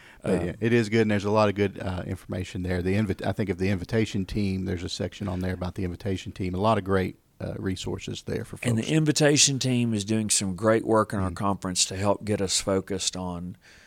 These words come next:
Speaker 2: mission, how, uh, living into those things that unite us rather than divide us.
Speaker 1: Mm-hmm.
Speaker 2: Uh, and so, yeah, there's a,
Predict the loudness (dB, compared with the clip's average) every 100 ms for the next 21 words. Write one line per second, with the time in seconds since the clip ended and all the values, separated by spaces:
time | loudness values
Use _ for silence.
0 | -20 -20 _ -4 4 6 6 4 0 -6
1 | -12 -10 -2 2 2 2 -2 -6 -6 -6
2 | -12 -8 -8 -4 6 6 6 2 0 0
3 | 0 0 2 2 2 0 0 0 0 -2
4 | -2 -4 2 4 6 6 6 4 2 0
5 | 0 0 -2 -4 -4 4 6 6 4 4
6 | 2 2 -6 -14 -18 _ _ -10 -4 -4
7 | -4 -6 -6 -2 0 0 0 0 2 2
8 | 2 -2